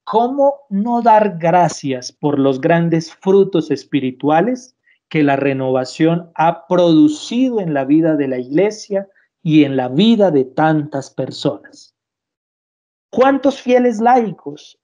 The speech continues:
hombres y mujeres, jóvenes, adultos y ancianos, han podido experimentar en su vida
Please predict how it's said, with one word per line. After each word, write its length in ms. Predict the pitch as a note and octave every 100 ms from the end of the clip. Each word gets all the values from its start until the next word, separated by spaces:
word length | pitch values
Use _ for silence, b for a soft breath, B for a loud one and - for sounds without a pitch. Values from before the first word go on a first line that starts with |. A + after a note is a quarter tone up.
| -
hombres 560 | G#3 B3+ A#3+ A#3+ A3+
y 60 | F3+
mujeres, 760 | D#3+ G3 A3+ F3 C3 - _
jóvenes, 760 | _ - A#3 A3 D3 C#3 C3 C#3
adultos 680 | B2+ G3 C4 G3 - C#3 C#3+
y 60 |
ancianos, 760 | C3 - G#3 A3 A#3 A#3+ - _ b b b
han 320 | F#3+ A3 A3+
podido 680 | A3 A3 A#3 A#3 A#3 - - _ _
experimentar 1600 | - B3+ D4 C#4+ - - - D#3 D#3+ A3+ G3 D3 C3 - F3 F#3
en 160 | F#3 E3+
su 220 | - F3
vida 380 | D#3+ D#3+ E3